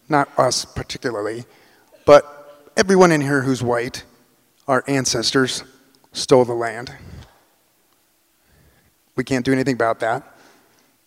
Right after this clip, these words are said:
but we can admit it, honor the people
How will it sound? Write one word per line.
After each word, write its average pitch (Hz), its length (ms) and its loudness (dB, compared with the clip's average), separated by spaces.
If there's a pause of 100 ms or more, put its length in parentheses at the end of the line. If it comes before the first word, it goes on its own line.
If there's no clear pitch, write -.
(400)
but 127 160 -4
we 131 80 -4
can 170 560 -4 (1000)
admit 123 320 -4
it, 143 140 -2 (1400)
honor 131 260 2
the 127 80 -4
people 127 460 -4